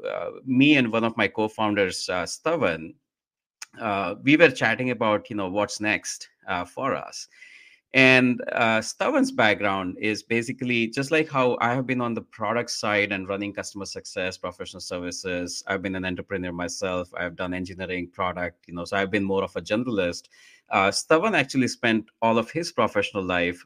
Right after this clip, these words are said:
working for large services companies such as Infosys, Ericsson, Larsen and Toubro, and, and so on and so forth.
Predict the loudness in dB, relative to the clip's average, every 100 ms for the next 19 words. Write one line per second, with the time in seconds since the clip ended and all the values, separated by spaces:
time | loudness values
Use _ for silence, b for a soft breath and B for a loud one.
0 | -2 2 2 2 -2 0 2 4 4 0
1 | b b b 0 6 8 6 4 2 2
2 | -2 -6 -6 -6 -4 -4 -4 -8 -4 -4
3 | -2 -2 -2 -4 -2 -2 -2 -4 -6 -4
4 | -4 -4 -4 -4 -6 -6 -6 -6 -8 -8
5 | -8 -8 -4 -2 -4 -6 -8 -10 -8 -10
6 | -10 -14 -6 -2 2 0 -2